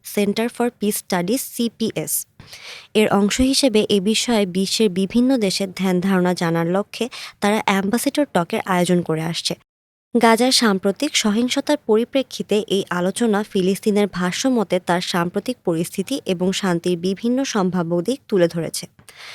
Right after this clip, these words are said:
নর্থ সাউথ বিশ্ববিদ্যালয়ের সহকারী অধ্যাপক এবং সিপিএস এর সদস্য ইসরাত জাকিয়া সুলতানা এই অনুষ্ঠান পরিচালনা করেন।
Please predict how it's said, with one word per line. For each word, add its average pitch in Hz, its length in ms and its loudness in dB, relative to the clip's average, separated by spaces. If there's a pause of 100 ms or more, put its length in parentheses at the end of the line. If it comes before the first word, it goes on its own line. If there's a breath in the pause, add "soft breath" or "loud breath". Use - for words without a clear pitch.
(320 loud breath)
নর্থ 220 220 2
সাউথ 302 260 -2
বিশ্ববিদ্যালয়ের 185 800 0
সহকারী 208 520 -2
অধ্যাপক 185 600 -2 (120)
এবং 208 280 0
সিপিএস 269 760 -2
এর 196 80 0
সদস্য 190 540 -2 (100)
ইসরাত 240 420 -2
জাকিয়া 180 400 0
সুলতানা 220 580 -2 (380 loud breath)
এই 220 200 2
অনুষ্ঠান 196 480 0
পরিচালনা 175 520 -2
করেন। 151 320 -4